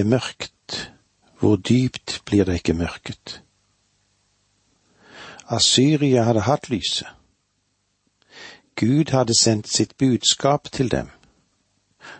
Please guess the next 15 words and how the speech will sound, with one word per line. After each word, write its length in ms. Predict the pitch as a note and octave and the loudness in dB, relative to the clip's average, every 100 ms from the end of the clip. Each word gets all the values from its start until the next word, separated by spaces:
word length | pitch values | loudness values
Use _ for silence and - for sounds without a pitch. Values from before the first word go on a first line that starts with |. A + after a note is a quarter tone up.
| _ _ | _ _
og 560 | - G2+ G2 - - - - _ | 0 2 2 -4 -16 -16 -16 _
for 280 | - - A2+ | -10 -2 2
en 80 | B2 | 0
tid 720 | A2+ - B2+ D3 A2 _ - - - _ _ | -2 -2 -2 -2 -6 _ -20 -20 -20 _ _
så 160 | - A#2+ | -2 0
vendte 480 | A2 A#2 F#2+ - C3+ | 2 2 0 -2 2
de 140 | F3 | 2
seg, 320 | - C#3 A2+ F#2+ - | 2 2 2 0 -2
seg 240 | - C3+ - | 0 2 2
til 160 | A#2+ | 0
den 160 | G#2+ G#2+ | 2 2
levende 480 | A2+ A2 F2 F#2+ G#2 | 4 4 2 0 0
og 80 | |
sanne 320 | - G#2 G2+ G2+ | 0 0 -2 -2
Gud, 380 | A2 C3+ - | -2 -4 -10